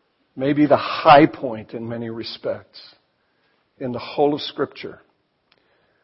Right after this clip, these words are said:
So begin with me as we read, beginning at verse eighteen. And as you read, think, reflect, take this in.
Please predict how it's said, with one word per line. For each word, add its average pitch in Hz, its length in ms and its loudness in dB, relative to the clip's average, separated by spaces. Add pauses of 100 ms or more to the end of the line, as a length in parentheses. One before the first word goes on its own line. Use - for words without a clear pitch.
(180)
So 131 500 2
begin 151 340 2
with 160 200 2
me 117 160 -4
as 120 160 -8
we 131 100 -2
read, 131 400 0 (460)
beginning 143 340 0
at 131 120 2
verse 127 280 -4
eighteen. 113 560 -6 (2250)
And 131 120 -8
as 147 240 8
you 165 160 2
read, 123 500 6 (720)
think, 147 300 4 (920)
reflect, 127 720 2 (720)
take - 260 -6
this 139 240 -4
in. 101 300 -10